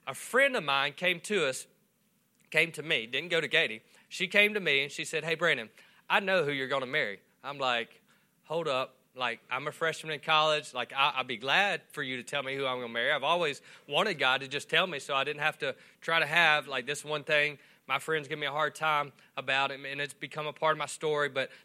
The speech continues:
like, I had a bunch of girlfriends growing up. Like, I always felt like I needed somebody by my side that appreciated me and loved me, and, and it's just something about me that I felt like I needed to fit in." Remember how I was telling y'all about that? And it was the way that I felt validated.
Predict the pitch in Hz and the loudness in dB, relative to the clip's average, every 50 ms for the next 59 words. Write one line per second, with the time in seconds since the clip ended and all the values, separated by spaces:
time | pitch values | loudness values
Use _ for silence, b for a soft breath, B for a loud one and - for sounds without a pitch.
0 | B 127 123 - 135 135 147 151 147 143 160 165 - 175 165 180 165 143 123 - | B -10 -2 0 0 0 0 -2 -4 -4 -6 -8 -8 -6 -2 0 0 0 0 -2
1 | 127 117 113 - - 135 127 127 127 113 92 - _ 113 113 - - 127 127 135 | -6 -8 -8 -8 -6 -4 -2 -2 -2 -4 -8 -10 _ -10 -8 -4 -2 0 2 2
2 | 143 151 156 147 143 - - 165 165 151 156 151 - 156 147 131 135 143 156 170 | 2 4 2 0 0 0 0 0 2 2 2 0 0 0 -2 0 0 -2 -2 -2
3 | 175 - - 185 180 180 180 175 175 160 165 160 165 175 170 160 - 190 175 147 | -4 -4 -4 0 2 4 4 4 4 2 2 0 2 0 -2 -4 0 2 4 4
4 | 123 120 123 - B B B B B B B - 127 123 - - 180 190 180 - | 4 4 2 -2 B B B B B B B -4 -4 -4 -2 -2 -2 -2 -2 0
5 | - 185 175 170 165 165 170 165 160 147 143 135 147 160 165 156 135 131 139 156 | 0 0 2 0 0 0 0 0 0 0 -2 2 4 4 4 4 2 -4 -2 0
6 | 151 151 151 151 143 B B B B B B 131 135 135 127 139 143 135 - 160 | 0 0 0 -2 -4 B B B B B B -6 -4 -4 -2 -4 -4 -4 -4 -6
7 | 156 - - - _ - - - 165 160 - 185 170 160 147 160 156 147 135 139 | -6 -6 -8 -14 _ -14 -6 -4 -4 -4 -4 -4 -6 0 4 4 4 4 2 0
8 | 135 131 127 120 - - 151 139 135 135 127 143 135 135 139 139 143 127 120 - | -2 -2 -2 -2 -2 -4 -4 -2 -2 -2 -2 -2 -2 -2 -2 -2 -2 -6 -6 -6
9 | - 160 147 156 160 175 175 151 135 139 139 143 143 135 - - 151 147 143 143 | -4 -2 0 2 0 0 0 0 -2 -2 0 -2 -2 -2 -4 -4 -4 -2 0 0
10 | 143 143 143 131 - 165 156 165 151 - B B B B B B - 135 139 139 | 0 0 -2 -2 0 0 0 0 -2 -4 B B B B B B -6 -6 -4 -4
11 | 123 123 151 139 147 160 160 160 156 151 147 139 - - 156 151 147 - 127 117 | -6 -8 -6 0 2 2 4 4 4 2 2 0 0 0 2 2 2 0 -4 0
12 | 135 139 139 135 127 123 113 117 113 107 104 110 123 160 | 2 4 4 4 2 0 -2 -2 -2 -2 -4 -6 -8 -10